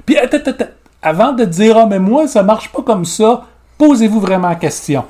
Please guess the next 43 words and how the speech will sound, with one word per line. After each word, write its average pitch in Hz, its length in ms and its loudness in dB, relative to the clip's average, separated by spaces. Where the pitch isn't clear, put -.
On 143 100 -2
entend 151 200 2
encore 214 180 0
une 175 100 -4
fois 208 180 -4
souvent, 170 280 -2
là, 160 100 0
les 143 160 -2
restaurants. 147 520 0
Vous 160 160 0
savez 214 280 0
que 254 80 -4
la 175 80 2
prise 170 300 -6
de 156 80 0
commande 151 460 0
demande 139 320 -2
pas 147 80 0
nécessairement 135 720 -2
d'avoir 123 340 -2
une 127 100 -4
petite - 220 -12
madame 127 300 0
à 120 40 -2
côté 123 280 -8
de 120 60 -10
la 117 100 0
table 127 280 -4
comme 123 160 -6
ça, 135 180 -8
puis - 120 -20
qui - 100 -6
attend 139 260 -4
pendant 120 240 -2
que 127 100 -10
les 120 80 -4
gens 127 260 -4
font, 131 400 -4
ils 127 100 -8
ont 117 60 -8
fait 131 160 -4
leur 120 100 -6
décision, 135 520 -4